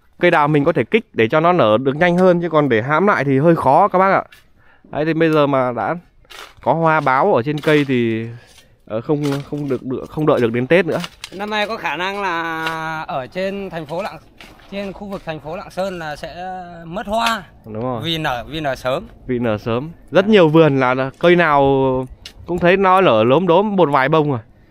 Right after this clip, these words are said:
Speaker 1: Có cây thì nở phải đợi, ờ, hai ba mươi bông ở trên cái cây như này.
Speaker 2: Đó. Bói, bói, nếu mà bói hoa rồi nguy hiểm lắm.
Speaker 1: Đấy, thế
Speaker 2: Kể
Speaker 1: nên
Speaker 2: cả
Speaker 1: là
Speaker 2: khi bói hoa nhá, kể cả vẫn còn lá ở trên cây, hoa vẫn nở.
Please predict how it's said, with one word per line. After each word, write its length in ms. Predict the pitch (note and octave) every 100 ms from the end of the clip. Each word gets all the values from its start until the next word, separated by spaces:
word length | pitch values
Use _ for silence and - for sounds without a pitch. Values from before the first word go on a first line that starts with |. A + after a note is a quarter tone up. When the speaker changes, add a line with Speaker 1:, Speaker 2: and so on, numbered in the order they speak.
| _ _ _
Speaker 1:
Có 120 | -
cây 240 | C#3 F3+ E3
thì 160 | D3+
nở 260 | C3+ G#2 G2+
phải 180 | A2 G2+
đợi, 180 | A#2+ D#2+
ờ, 240 | A#2 A#2+
hai 200 | C#3 F3
ba 140 | F3
mươi 120 | E3+ E3
bông 200 | E3+ C#3
ở 60 |
trên 180 | A2 D3+
cái 100 | D#3
cây 180 | D#3+ D#3
như 80 | D3+
này. 160 | C#3 G#2+ - - G2+
Speaker 2:
Đó. 60 | A2 A2 E3
Bói, 260 | C#3 D3+ F3
bói, 260 | D#3 E3
nếu 160 | F#3 F3+
mà 100 | G3
bói 180 | D#3 D#3+
hoa 240 | F3 E3
rồi 140 | D3+
nguy 200 | C3+ D3+
hiểm 180 | D3 A2
lắm. 100 | G#2 - _ _ _ _ -
Speaker 1:
Đấy, 240 | A2 B2 C3+
thế 80 | D3
Speaker 2:
Kể 0 |
Speaker 1:
nên 160 | D#3+
Speaker 2:
cả 60 | D#3
Speaker 1:
là 260 | C#3+ A#2+ A#2 A#2+ _ _
Speaker 2:
khi 100 | -
bói 180 | G#3 F3
hoa 220 | G3+ G#3+
nhá, 140 | G#3 A3
kể 160 | E3 C#3
cả 140 | B2+
vẫn 180 | A#2+ G3+
còn 220 | A3+ F#3
lá 120 | D3+
ở 200 | D#3 A3
trên 200 | E3 F#3
cây, 300 | E3+ F3+ F3+
hoa 340 | E3 C#3+ E3+ F3
vẫn 160 | F3+
nở. 220 | F#3+ A2